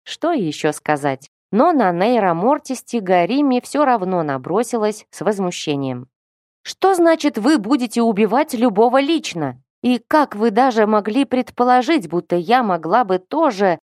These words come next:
Те демоны спасли вас от неминуемой смерти. Да, они опасны, они способны на многое, но помогли же! Так вы решили их отблагодарить? Да, они, если хотите знать,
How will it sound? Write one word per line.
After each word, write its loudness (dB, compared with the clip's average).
Те 0
демоны 0
спасли -2
вас 0
от -2
неминуемой 0
смерти. -4
Да, 0
они 2
опасны, -4
они 0
способны -2
на 0
многое, 0
но 2
помогли 2
же! 0
Так 2
вы 4
решили 2
их -2
отблагодарить? 0
Да, -2
они, 2
если -2
хотите -4
знать, -2